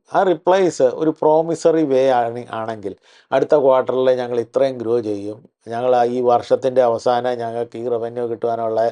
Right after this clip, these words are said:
ഞങ്ങളൊരു പ്ലാൻ നടത്തുന്നുണ്ട്, അതാണ് ഇതാണെന്നൊക്കെ പലരും ഒക്കെ പറയും. അതങ്ങനെ പറഞ്ഞു കഴിയുമ്പോഴത്തേക്ക് നമ്മളത് ട്രാക്ക് ചെയ്യണം, ആ പറയുന്ന പോലെ തന്നെ നടക്കുന്നുണ്ടോ ഇല്ലയോ എന്നുള്ള കാര്യം. ചിലപ്പം ആൾക്കാർ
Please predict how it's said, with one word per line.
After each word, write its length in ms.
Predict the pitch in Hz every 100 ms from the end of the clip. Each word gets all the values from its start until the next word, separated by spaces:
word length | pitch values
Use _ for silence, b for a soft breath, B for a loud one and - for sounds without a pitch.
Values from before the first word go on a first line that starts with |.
| - b b b 120
ഞങ്ങളൊരു 380 | 117 113 113 113
പ്ലാൻ 220 | 110 110 117
നടത്തുന്നുണ്ട്, 680 | 110 104 110 107 107 101 98 95 - 120
അതാണ് 300 | 120 120 120
ഇതാണെന്നൊക്കെ 460 | 131 131 131 139 135
പലരും 260 | 143 151 160
ഒക്കെ 140 | 165 160
പറയും. 260 | 160 139 - _ - b b b
അതങ്ങനെ 320 | 208 220 226 214
പറഞ്ഞു 240 | 170 170 208
കഴിയുമ്പോഴത്തേക്ക് 840 | 180 160 156 151 143 135 123 123 139 143
നമ്മളത് 320 | 151 156 147 135
ട്രാക്ക് 340 | 127 123 127 110
ചെയ്യണം, 220 | 123 101 117
ആ 80 | 127
പറയുന്ന 320 | 123 131 147 147
പോലെ 100 | 147 139
തന്നെ 180 | 135 139 123
നടക്കുന്നുണ്ടോ 760 | 123 135 - 170 156 135 127 160 156
ഇല്ലയോ 180 | 123 131
എന്നുള്ള 200 | 131 120 113 101
കാര്യം. 260 | 92 - _ _ _ _
ചിലപ്പം 400 | 113 127 131 180 190 156
ആൾക്കാർ 340 | 156 143 175